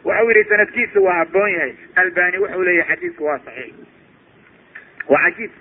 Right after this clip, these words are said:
Marka bal arrintaas ayadaa eeg eega. War yaa caqli leh. Axadka caqliga leh waa axadka naarta noocaasa ka carara oo na-, naftiisa ka badbaadiya.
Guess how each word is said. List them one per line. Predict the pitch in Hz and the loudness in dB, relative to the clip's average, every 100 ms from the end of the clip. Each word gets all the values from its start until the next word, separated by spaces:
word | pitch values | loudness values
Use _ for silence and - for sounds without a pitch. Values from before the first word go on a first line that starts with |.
| _ _ _ _ _ _ _ _ _ - _ 311 | _ _ _ _ _ _ _ _ _ -20 _ -2
Marka | 339 - | -2 0
bal | 294 | 0
arrintaas | 208 254 240 220 | 0 -2 -2 0
ayadaa | 233 220 | 0 2
eeg | 208 208 | 2 0
eega. | 226 226 - - _ _ _ _ _ _ - | 0 -2 -4 -18 _ _ _ _ _ _ -4
War | 180 | 0
yaa | 247 247 | 2 2
caqli | 220 254 196 | 0 -2 -2
leh. | 165 151 - _ _ _ _ _ - | -2 -6 -10 _ _ _ _ _ -6
Axadka | 233 240 240 240 208 | -4 -2 -2 0 2
caqliga | 254 262 233 226 | 0 0 -4 -4
leh | 214 | -6
waa | 220 | -4
axadka | 233 233 233 240 | -4 -4 -4 -6
naarta | 220 269 254 233 | -2 -4 -4 -12
noocaasa | 214 320 349 - - 220 | -6 -4 0 0 -2 -4
ka | |
carara | 180 156 143 135 - _ _ | -4 -4 -6 -10 -14 _ _
oo | - 160 | -8 -4
na-, | 180 208 | -4 -4
naftiisa | 202 180 165 | -6 -6 -4
ka | 160 | -4
badbaadiya. | 139 127 123 120 | -4 -4 -4 -4